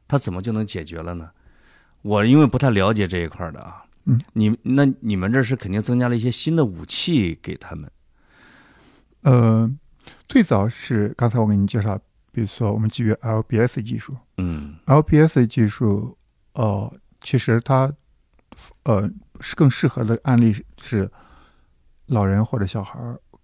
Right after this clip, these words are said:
Speaker 2: 刚走丢时间
Speaker 1: 近的那种。
Speaker 2: 近的，
Speaker 1: 啊。
Speaker 2: 走丢一两个小时。
Speaker 1: 对。
Speaker 2: 但后来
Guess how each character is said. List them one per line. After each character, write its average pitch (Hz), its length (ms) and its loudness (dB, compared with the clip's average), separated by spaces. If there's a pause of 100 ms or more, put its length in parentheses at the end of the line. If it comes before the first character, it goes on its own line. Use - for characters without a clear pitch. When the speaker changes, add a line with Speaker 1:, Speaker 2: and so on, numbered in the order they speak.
(280)
Speaker 2:
刚 156 180 2
走 104 200 -2
丢 127 140 -2
时 135 140 -6
间 117 260 2 (580)
Speaker 1:
近 107 280 -2
的 73 100 -12
那 78 80 -16
种。 - 80 -18
Speaker 2:
近 170 220 4
的， - 260 -6
Speaker 1:
啊。 92 240 -4
Speaker 2:
走 110 80 -2
丢 123 100 -4
一 123 120 0
两 110 120 0
个 131 60 0
小 123 160 -2
时。 131 260 -12 (220)
Speaker 1:
对。 87 260 -6 (960)
Speaker 2:
但 202 140 6
后 180 220 2
来 107 360 2